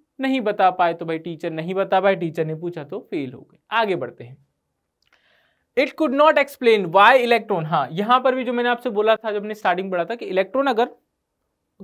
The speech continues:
चार के around, उसके न्यूक्लियस के around अगर घूम रहा है, तो वो इलेक्ट्रॉन को,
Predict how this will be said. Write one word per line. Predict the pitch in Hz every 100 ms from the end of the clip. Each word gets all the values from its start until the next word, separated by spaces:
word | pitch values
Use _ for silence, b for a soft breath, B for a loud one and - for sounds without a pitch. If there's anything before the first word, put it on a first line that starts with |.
| _ -
चार | 185 208
के | 254
around, | 202 190 180 175
उसके | 175 160 175 165 226 170 - B B 185
न्यूक्लियस | 202 226 269
के | 269
around | 247 240 240
अगर | 226 269 - _ _ 175
घूम | 247 285
रहा | 233 180
है, |
तो | 226 311
वो | 240 285 247
इलेक्ट्रॉन | 208 247 254 285 285
को, | 285